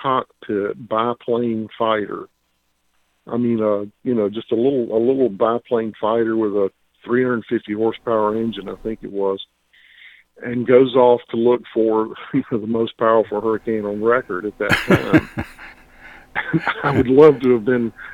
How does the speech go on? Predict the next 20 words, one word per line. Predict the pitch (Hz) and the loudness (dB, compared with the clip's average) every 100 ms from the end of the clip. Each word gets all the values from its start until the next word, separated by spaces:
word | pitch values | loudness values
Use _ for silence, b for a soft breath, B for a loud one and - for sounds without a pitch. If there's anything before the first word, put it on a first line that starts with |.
| B | B
I | 110 | -2
would | 127 127 | 0 2
love | 127 143 135 | 6 6 6
to | 127 | 4
have | 123 | 2
been | 123 120 | 2 0
in | 120 120 | 2 2
the, | 110 110 | 4 4
in | 113 127 | 2 -2
the | 110 | 0
room | 113 120 120 | 2 2 2
where | 113 113 | 2 0
that | 110 117 | 0 -2
decision | 110 - 117 107 107 | -6 -2 0 0 -2
was | 101 98 | -6 -4
made. | 107 117 110 104 | 0 2 2 0
I, | 107 104 - B B B | 0 -2 -6 B B B
I, | 110 110 | -6 -4
you | 110 107 - - | -4 -6 -18 -14
know, | - | -8